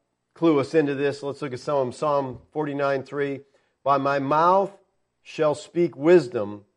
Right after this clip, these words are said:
the meditation of my heart shall be understanding." This is a Hebrew parallelism. It indicates that what is spoken with the mouth is the same thing as meditation. The mouth is meditating.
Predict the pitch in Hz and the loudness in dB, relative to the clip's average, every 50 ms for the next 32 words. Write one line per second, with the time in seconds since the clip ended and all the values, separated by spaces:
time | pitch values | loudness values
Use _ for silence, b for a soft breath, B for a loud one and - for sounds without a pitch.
0 | _ _ _ _ _ _ _ - 110 113 113 135 156 165 165 - - 170 170 160 | _ _ _ _ _ _ _ -14 -10 -4 0 2 2 2 2 2 2 2 2 2
1 | - - 143 127 131 - 131 123 123 127 120 110 - - 165 165 139 143 139 - | 0 -2 -8 -8 -6 -6 -6 -4 -4 -4 -6 -6 -4 2 4 4 4 4 2 -2
2 | - _ _ - 127 120 113 123 120 120 117 113 117 - - 143 139 135 131 110 | -8 _ _ -4 -4 -2 0 0 0 0 0 -2 -4 -6 -4 0 2 2 2 0
3 | 95 76 - _ b b b b b b b b - 151 160 190 220 202 165 170 | -2 -6 -12 _ b b b b b b b b -12 -10 2 4 4 6 6 4
4 | 202 202 170 175 190 190 185 170 - - _ _ _ _ _ - 190 208 208 185 | 0 0 0 0 0 0 0 0 -4 -10 _ _ _ _ _ 2 4 6 8 8
5 | 165 151 135 123 113 107 101 98 - - - _ _ _ _ _ _ _ _ _ | 8 8 6 4 2 0 -2 -4 -6 -12 -20 _ _ _ _ _ _ _ _ _
6 | _ - 139 143 170 202 220 208 208 208 - 190 185 180 170 175 170 160 151 147 | _ -4 0 2 2 2 2 2 0 0 2 2 4 4 2 2 2 2 4 4
7 | 156 143 139 123 - - - - 185 202 208 202 208 196 185 185 180 185 170 156 | 4 4 2 0 -4 -8 -2 4 6 6 8 8 6 6 6 6 6 4 2 2
8 | 151 156 151 143 135 135 131 - - _ _ _ _ _ _ - 143 131 117 131 | 4 2 4 4 4 4 2 0 -4 _ _ _ _ _ _ -10 -10 -10 -8 -10
9 | 143 - - - 160 147 147 139 - 147 139 135 135 117 110 120 123 131 143 139 | -10 -8 -4 -2 0 0 0 -2 -4 -4 -4 -2 -4 -4 -4 -6 -4 -2 0 0
10 | 139 127 120 - - 139 127 123 - - - 80 - _ _ _ _ _ _ _ | 0 0 -4 -4 -4 -4 -4 -4 -6 -10 -14 -14 -16 _ _ _ _ _ _ _
11 | _ _ _ _ _ _ _ _ _ _ _ _ _ _ _ - 113 113 113 117 | _ _ _ _ _ _ _ _ _ _ _ _ _ _ _ -8 -6 -2 0 2
12 | 139 151 160 170 170 175 175 160 - - _ _ _ _ _ _ - 131 123 107 | 4 6 6 8 8 8 8 6 2 -6 _ _ _ _ _ _ -8 -8 -6 -4
13 | 117 127 135 147 165 165 156 135 - - - 123 107 98 87 78 | -4 0 4 6 6 6 6 4 0 -2 -4 -4 -4 -4 -6 -10